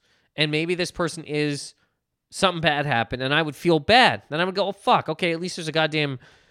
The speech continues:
explanation. And also, look at me just being stupid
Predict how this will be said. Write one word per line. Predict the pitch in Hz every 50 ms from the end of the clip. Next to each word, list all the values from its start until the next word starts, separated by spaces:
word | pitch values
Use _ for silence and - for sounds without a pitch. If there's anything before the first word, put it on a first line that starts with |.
| _ _ _ _ _ _ -
explanation. | 185 208 - - - 190 196 220 226 - - 175
And | 156 160
also, | 170 185 170 - - 156 151 156
look | 165 175 185 185
at | 190
me | 202 220 214 165 135
just | 120 120 - 165 170 - -
being | 185 175 170 156
stupid | 147 - - 147 143 143 - 156 160 175 180